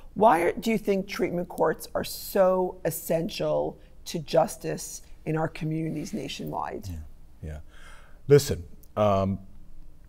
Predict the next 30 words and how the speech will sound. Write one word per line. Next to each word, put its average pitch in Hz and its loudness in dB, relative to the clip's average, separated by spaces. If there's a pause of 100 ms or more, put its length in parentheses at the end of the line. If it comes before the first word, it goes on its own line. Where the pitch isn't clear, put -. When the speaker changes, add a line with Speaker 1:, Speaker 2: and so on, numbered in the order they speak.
(260)
Speaker 2:
I, 123 0
I, 135 4
the, 131 0
the 143 2
term 156 2
justice 95 0 (160)
still 156 2
means 123 2
a 92 2
lot - 0
today. - -8 (280)
Speaker 1:
Yeah. 78 -10 (200)
Speaker 2:
You 90 -4
know, 82 -4
at 107 6
All 123 12
Rise, 104 6
we 123 0
haven't 123 0
abandoned 98 -2
the 92 -4
term 92 -6
justice. - 0 (580)
We 113 4
haven't 120 8
abandoned 104 2
the 90 -6
term 98 -2
justice 104 2
system. - 0